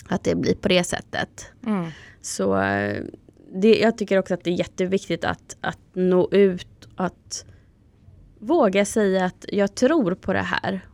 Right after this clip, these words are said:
Speaker 1: och
Speaker 2: Mm.
Speaker 1: jag vill nå ut.
Speaker 2: Mm.
Speaker 1: Så att det är jättebra att, att du har hört av dig.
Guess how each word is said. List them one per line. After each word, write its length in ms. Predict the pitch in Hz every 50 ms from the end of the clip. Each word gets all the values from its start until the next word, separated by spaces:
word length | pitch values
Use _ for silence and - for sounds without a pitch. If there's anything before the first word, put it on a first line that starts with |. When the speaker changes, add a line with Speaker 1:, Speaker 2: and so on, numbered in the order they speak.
| - - -
Speaker 1:
och 100 | - -
Speaker 2:
Mm. 140 | 254 233 196
Speaker 1:
jag 80 | 190
vill 520 | 190 190 233 233 220 202 196 185 185 180 175 - _ - _ _ _ _ _ _ _ _ _ _ _ _ _
nå 220 | - 196 202 196 202
ut. 560 | 190 - - - - _ - - - - - - _ _ - -
Speaker 2:
Mm. 120 | 226 220 214 202
Speaker 1:
Så 60 | 180 170 190
att 80 | 190 180
det 60 | 202
är 40 | 202
jättebra 540 | 202 196 - _ - 180 180 214 226 208 -
att, 280 | 85 165 - _ -
att 200 | - - 170 -
du 100 | - 175 170
har 200 | 170 165 160 160
hört 320 | 170 - - - - -
av 180 | 233 403 392 233
dig. 140 | - -